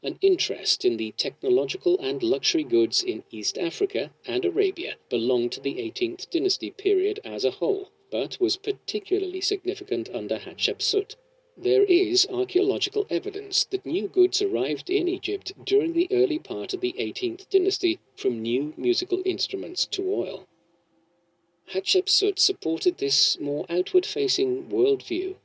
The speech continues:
and the desire for foreign goods by building and reforming foreign ties.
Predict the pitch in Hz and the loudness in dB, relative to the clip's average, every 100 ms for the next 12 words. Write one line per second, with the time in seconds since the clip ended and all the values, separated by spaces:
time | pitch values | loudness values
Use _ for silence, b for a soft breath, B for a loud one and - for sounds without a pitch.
0 | _ - 127 117 113 117 - 127 139 156 | _ -6 0 0 0 0 2 0 0 -6
1 | - 110 - 123 139 135 101 - - - | -6 -8 -2 0 2 0 -4 -2 -2 0
2 | 202 170 156 143 147 127 135 131 127 101 | -2 0 0 0 0 0 0 0 0 0
3 | 107 113 107 95 101 - 143 113 - - | -2 -4 -4 -4 -4 -6 -6 -6 -4 -6